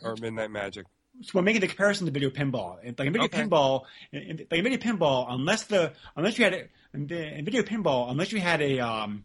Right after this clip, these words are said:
Speaker 2: a clipping error, which happens, which, which happens sometimes, like, my game, I felt like I, you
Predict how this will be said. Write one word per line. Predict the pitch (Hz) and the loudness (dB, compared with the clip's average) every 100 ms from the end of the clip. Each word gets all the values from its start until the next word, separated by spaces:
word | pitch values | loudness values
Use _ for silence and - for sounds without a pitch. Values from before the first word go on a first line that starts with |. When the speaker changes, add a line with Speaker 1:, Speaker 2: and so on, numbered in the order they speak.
| - | -10
Speaker 2:
a | 123 | -2
clipping | 254 262 156 | -2 -2 -4
error, | 117 98 104 | -4 -6 -8
which | 123 | -2
happens, | 151 135 123 | -2 -2 -8
which, | 135 - - | -10 -10 -6
which | 127 120 | -6 0
happens | 165 151 | -2 -2
sometimes, | 139 117 110 101 - - _ _ _ - | -8 -6 -6 -8 -12 -18 _ _ _ -2
like, | 143 | 0
my | 120 | 0
game, | 110 110 104 101 107 - - - _ | -4 -6 -6 -8 -10 -14 -18 -18 _
I | 143 - | -6 0
felt | 208 185 | 0 2
like | 175 170 | 0 -2
I, | 156 165 - _ | -10 -14 -18 _
you | 165 | -14